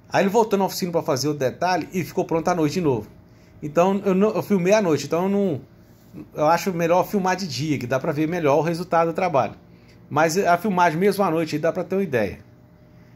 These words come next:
Essa camada de tinta aí é o, o certo é utilizar máscara, tá, gente? Eu não utilizei, mas o certo é utilizar máscara. E no verniz eu não deixo usar máscara de jeito nenhum, porque o verniz ainda me ataca a minha asma, aí que fica sério mesmo.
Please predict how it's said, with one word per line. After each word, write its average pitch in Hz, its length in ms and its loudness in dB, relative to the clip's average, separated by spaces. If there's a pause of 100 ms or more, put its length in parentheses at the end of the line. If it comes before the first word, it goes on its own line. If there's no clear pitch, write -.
(180)
Essa 175 280 2
camada 190 380 2
de 135 60 -10
tinta 156 260 -4
aí 180 360 0
é 147 240 0
o, 165 80 0
o 139 240 -6
certo 160 300 0
é - 20 -2
utilizar 143 340 2
máscara, 156 380 0
tá, 180 120 0
gente? 113 300 -6 (380)
Eu 127 80 -4
não 156 120 2
utilizei, 131 460 -2
mas 165 160 -2
o 151 80 -4
certo 135 300 -2
é - 20 -2
utilizar 131 340 -2
máscara. 151 400 -6 (1300)
E 156 140 4
no 202 100 6
verniz 180 420 2
eu 190 80 2
não 220 160 0
deixo 190 220 2
usar 175 160 2
máscara 165 300 -2
de 127 60 -2
jeito 202 180 -2
nenhum, 139 100 -2
porque - 100 -10
o 131 40 -10
verniz 139 320 0
ainda 156 300 -4 (460)
me 139 140 0
ataca 151 360 0
a 165 40 -4
minha 151 160 0
asma, 156 380 0
aí 147 120 -2
que 180 140 -10
fica 196 240 -6
sério 147 300 -2
mesmo. 139 320 -2